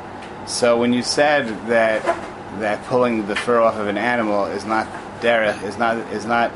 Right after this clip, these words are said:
is kila achar yad, it's not the normal way of Akadav Migidulo, it didn't, that didn't mean it's because it, it's a departure from Kotzer. It is normal to do Kotzer through Tolesh.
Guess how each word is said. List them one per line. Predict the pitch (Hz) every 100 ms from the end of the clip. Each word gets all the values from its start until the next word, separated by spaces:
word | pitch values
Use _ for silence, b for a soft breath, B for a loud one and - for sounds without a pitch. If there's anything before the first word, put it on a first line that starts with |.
| -
is | 104 -
kila | 120 110 117
achar | 113 110
yad, | 117 117 95
it's | 95
not | 120 110
the | 110
normal | 113 113 110
way | 110 107
of |
Akadav | 110 107 104 107
Migidulo, | 104 101 98 147 113 101 - B B B 107
it | 104
didn't, | 147 160 107
that | 127
didn't | 131 151 123
mean | 143 135
it's | 117 -
because | 110 123 113
it, | 113 -
it's | - 101
a | 101
departure | 104 - 127 123 - 104
from | 101 101
Kotzer. | 160 151 - 98 - - - - - - - -
It | 110
is | 135 156 117
normal | 131 139 131 117
to | 113 113
do | 101 123 113 107 - -
Kotzer | 127 123 117 107 101 98 - - - - - - - - - -
through | 110 117 107
Tolesh. | - 165 127 92 - -